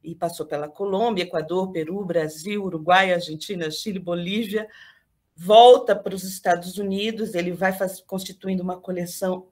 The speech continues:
enorme de objetos, mapas, é, pedras, tecidos, et cetera. Eh, e vai encaminhando esse material para os Estados Unidos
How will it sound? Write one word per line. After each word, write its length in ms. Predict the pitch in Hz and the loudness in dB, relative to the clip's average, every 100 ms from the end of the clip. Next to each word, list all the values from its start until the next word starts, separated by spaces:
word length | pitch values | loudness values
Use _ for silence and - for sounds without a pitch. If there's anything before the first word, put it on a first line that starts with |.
| _ | _
enorme 880 | 247 247 202 190 190 196 202 226 240 - - - - | 0 2 4 6 6 4 0 -4 -6 -18 -20 -20 -6
de 120 | 202 | -4
objetos, 1200 | 185 160 185 185 196 190 180 165 156 156 - - 156 156 | -4 -2 4 6 6 4 -2 -4 -4 -6 -12 -14 -16 -6
mapas, 1040 | 180 190 190 185 175 151 147 143 - - _ - - | 2 4 2 0 0 2 0 -4 -14 -20 _ -20 -10
é, 120 | - 170 | -4 -2
pedras, 880 | - 208 196 185 170 156 151 156 - | 4 8 8 6 2 2 0 -2 -6
tecidos, 800 | - - - 214 196 156 160 | -10 -10 -10 -8 -8 -8 -8
et 120 | 170 - | -8 -10
cetera. 560 | - 180 190 190 220 226 - _ _ _ | -2 2 2 0 -8 -10 -20 _ _ _
Eh, 500 | 190 196 190 190 185 | 2 4 4 4 0
e 100 | 220 | -2
vai 260 | 196 208 220 | 0 4 4
encaminhando 840 | 226 240 247 262 226 233 269 233 | 2 0 2 0 2 2 2 0
esse 220 | 202 202 | 0 -2
material 640 | 208 196 196 190 190 185 196 | -4 -4 -2 0 4 4 2
para 120 | 190 | -4
os 120 | 190 | -10
Estados 600 | 185 - - 170 170 170 | -10 -8 -2 -2 -4 -14
Unidos 680 | 180 170 170 190 202 247 247 | -12 -10 -8 -8 -6 -8 -10